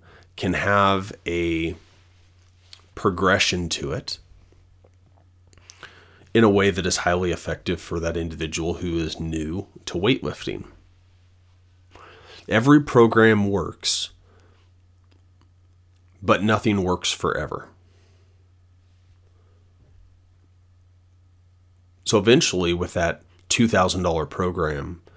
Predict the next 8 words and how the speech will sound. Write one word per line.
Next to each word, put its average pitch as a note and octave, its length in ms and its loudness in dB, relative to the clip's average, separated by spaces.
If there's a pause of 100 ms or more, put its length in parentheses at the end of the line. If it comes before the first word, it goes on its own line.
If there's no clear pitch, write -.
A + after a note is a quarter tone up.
(360)
or F#2+ 180 0
that F2 480 -2 (2500)
cheap - 320 -2
program, D2 580 -6 (1120)
you're G#2 180 0
going A#2+ 360 6
to G2 160 -2
adapt. - 540 -6